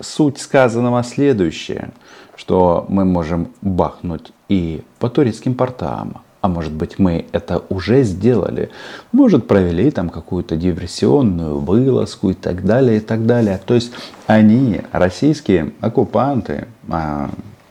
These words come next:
они оккупанты для всех. Они угрожают Турецкой Народной Республике. И эти слова нужно как-то перевести на турецкий язык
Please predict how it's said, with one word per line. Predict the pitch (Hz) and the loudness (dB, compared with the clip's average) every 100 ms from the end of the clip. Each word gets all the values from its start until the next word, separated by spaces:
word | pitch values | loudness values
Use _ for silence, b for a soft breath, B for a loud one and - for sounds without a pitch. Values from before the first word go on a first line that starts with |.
| - | -10
они | 85 82 | -6 -6
оккупанты | - - 85 85 92 | -8 -4 -2 0 2
для | 110 | 2
всех. | 127 - 220 202 - - _ B B B B | 0 0 0 0 -4 -16 _ B B B B
Они | 95 101 | 2 4
угрожают | 170 180 180 185 190 | 4 4 6 4 4
Турецкой | - 160 120 120 - | 4 6 6 4 2
Народной | 156 143 131 139 | 2 4 2 0
Республике. | 147 - 120 110 101 101 98 101 92 82 - B B B - | -4 -6 0 0 2 0 -2 -4 -6 -6 -12 B B B 2
И | 110 98 - | 4 4 2
эти | 117 98 | 2 2
слова | - 92 85 107 139 92 - - _ _ _ _ - | 2 2 4 6 4 2 -2 -14 _ _ _ _ -2
нужно | 113 135 107 120 127 | 4 4 4 4 2
как-то | 127 90 - - | 0 -4 -2 -8
перевести | - 87 80 82 - 82 | -4 -4 -2 -4 -6 -4
на | 76 | -2
турецкий | - 73 - - - | -2 -4 -4 -8 0
язык | 113 120 123 | 2 4 2